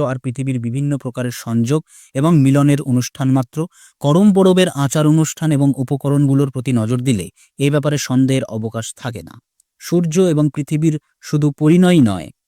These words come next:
যৌন মিলনের প্রতীক অনুষ্ঠানও দেখ-, দেখতে পাওয়া যায়। এই সব উৎসব আদিম কৌম জীবনের শস্য এবং সন্তান কামনাকে সফল করে তোলার উৎসব, যেটা আমরা আগে বলেছিলাম যে এই করম পরবের নাচ শস্য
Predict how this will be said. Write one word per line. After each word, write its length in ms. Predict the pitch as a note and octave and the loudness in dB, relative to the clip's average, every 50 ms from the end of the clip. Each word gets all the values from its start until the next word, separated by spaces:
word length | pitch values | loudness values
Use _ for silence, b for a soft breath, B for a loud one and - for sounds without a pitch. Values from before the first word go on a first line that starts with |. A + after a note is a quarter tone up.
| _ - | _ -4
যৌন 240 | A2 C#3 D3 D#3+ E3+ E3+ | 0 2 4 4 6 6
মিলনের 360 | E3+ E3 D#3+ D#3 D#3+ D#3+ D3+ | 4 4 4 4 4 2 2
প্রতীক 280 | - - C#3 - C#3+ B2+ | 0 -4 -4 -4 -2 0
অনুষ্ঠানও 420 | C3+ B2+ B2+ - - - C3 C3+ C3+ | 0 0 0 0 -4 -4 -4 -2 -2
দেখ-, 260 | A#2+ G#2+ G2+ - - A2+ | -2 -6 -8 -10 -10 -8
দেখতে 280 | A2+ A#2 - _ - A#2 | -6 -6 -6 _ -10 -8
পাওয়া 260 | - G2+ F#2 F#2 F#2 | -6 -6 -6 -6 -4
যায়। 240 | F#2 A2+ B2 D3 E3+ b b b b b b | -2 -2 -2 -2 -2 b b b b b b
এই 140 | - D3+ F3+ | 0 0 0
সব 220 | E3 - - F#3+ F#3 - - _ _ _ _ _ | 0 0 0 0 0 -2 -8 _ _ _ _ _
উৎসব 440 | D#3+ D3+ - - - C3+ G#2 G#2 B2+ - - _ _ _ _ _ - | -2 -2 0 0 -2 0 -2 -2 -2 -4 -8 _ _ _ _ _ -4
আদিম 320 | A#2+ C3+ C#3 E3 F3+ F#3+ F#3 | -4 0 2 4 4 4 4
কৌম 400 | - - E3 E3 F3+ F#3 F#3 F3+ | 2 2 2 4 4 4 4 4
জীবনের 380 | E3+ C#3+ C#3 C3+ C#3 C#3 C#3+ C3+ | 4 2 2 4 4 4 4 2
শস্য 340 | - - - C3+ - - - D3+ | 0 -2 -4 -4 -4 -2 -2 0
এবং 200 | C#3 B2+ C3 C3 B2 | 0 2 2 0 0
সন্তান 440 | - - C3 B2 B2 A#2 C3 C3 B2+ | 0 -2 0 0 0 2 2 0 0
কামনাকে 400 | A2+ A#2+ A#2 A2+ A2+ A2 - C3+ | 0 2 2 2 2 0 -2 -6
সফল 320 | - - G2+ - - G#2+ G#2 | -8 -10 -12 -10 -8 -8 -8
করে 180 | - G#2+ G#2 A2 | -6 -4 -4 -2
তোলার 260 | A2 B2 B2 C#3 - | -2 0 0 2 0
উৎসব, 280 | C3 F#2+ - - G2+ F#2+ | 0 -2 -2 -6 -8 -6
যেটা 180 | G#2 G#2+ G#2 A#2 | -6 -6 -4 -2
আমরা 160 | A#2 A2+ A2 G#2+ | -2 0 -2 -2
আগে 160 | G#2 G#2 G2+ | -2 -4 -4
বলেছিলাম 440 | G2 G#2 G#2 G#2 - - D3 F3+ G#3+ B B B B B B B _ - | -2 -2 -4 -2 -2 -2 0 0 0 B B B B B B B _ -2
যে 100 | A#2 A2 | 0 2
এই 160 | A2 G#2+ G#2+ G2+ | 2 2 2 0
করম 280 | - - A#2 A#2+ B2 B2+ A#2+ | 0 0 2 4 4 4 4
পরবের 360 | A#2+ A#2+ A#2+ A#2 G#2 A#2 A2 | 4 2 2 2 2 2 2
নাচ 280 | A2 G#2+ A2 C#3+ D#3 - - - _ _ _ _ _ | 2 2 0 0 -2 -4 -10 -12 _ _ _ _ _
শস্য 260 | - C3 A#2 - - | -6 -4 -4 -4 -2